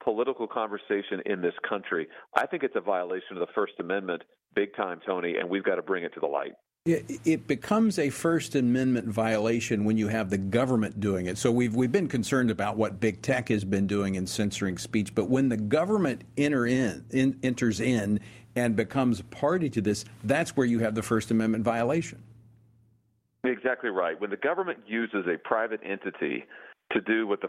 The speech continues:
Speaker 1: First Amendment does not permit, that is a First Amendment violation. The government can't go out directly and say to American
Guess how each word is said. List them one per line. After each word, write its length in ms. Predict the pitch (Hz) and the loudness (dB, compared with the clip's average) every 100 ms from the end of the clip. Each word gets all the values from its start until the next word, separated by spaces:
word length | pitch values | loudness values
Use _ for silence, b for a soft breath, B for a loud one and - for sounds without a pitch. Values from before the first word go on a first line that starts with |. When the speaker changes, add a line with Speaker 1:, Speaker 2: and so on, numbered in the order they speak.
| - | -2
Speaker 1:
First 180 | 113 - | -4 -4
Amendment 340 | 95 98 92 - | -6 -4 -4 -6
does 160 | 82 | -4
not 220 | 101 95 | -2 -4
permit, 420 | - 95 123 95 - | -4 -2 -2 -2 -2
that 180 | 104 | -2
is 60 | 117 113 | -4 -10
a 60 | - | -6
First 200 | 101 - | -6 -6
Amendment 280 | 92 87 82 | -10 -10 -2
violation. 500 | 95 90 139 147 82 | -2 0 -2 -4 -10
The 60 | 101 | -2
government 360 | 226 196 110 - | 0 0 -6 -8
can't 160 | 110 92 | -6 -4
go 160 | 90 | -2
out 260 | 85 78 - _ _ _ | 0 -2 -6 _ _ _
directly 640 | - 101 135 - 90 80 - | -2 0 -2 -4 -10 -10 -8
and 140 | 95 90 | -10 -4
say 140 | 117 104 | -2 0
to 200 | 95 90 | -2 -2
American 420 | 98 98 90 90 | 0 0 -2 -6